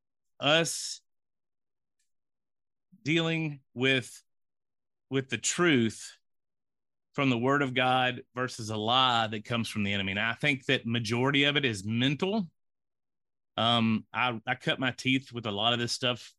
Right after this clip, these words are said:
with a guy named Neil Anderson. I don't know if y'all are familiar with him. He wrote a book called Bondage Breaker and Victory Over the Darkness. And I think the most operative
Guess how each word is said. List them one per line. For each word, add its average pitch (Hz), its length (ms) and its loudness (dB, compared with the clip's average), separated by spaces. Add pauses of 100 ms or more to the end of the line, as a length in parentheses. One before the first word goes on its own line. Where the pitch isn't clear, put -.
with 110 180 -4
a 110 40 -4
guy 107 200 0
named 110 180 0
Neil 117 220 0
Anderson. 123 540 -2
I 120 60 -2
don't 120 100 -4
know 113 60 -6
if 110 60 -10
y'all 117 120 0
are 110 40 -6
familiar 113 340 0
with 107 160 -2
him. 120 260 -2
He 113 120 0
wrote 113 180 0
a 107 40 -2
book 107 200 -6
called 98 280 -4
Bondage 120 420 0
Breaker 135 480 0
and 107 360 -2
Victory 131 300 -4
Over 117 120 -2
the 107 80 -4
Darkness. 123 600 -2 (1400)
And 139 480 4 (180)
I 143 140 0
think 196 260 -4
the 190 140 0
most 160 320 0 (120)
operative 151 640 -2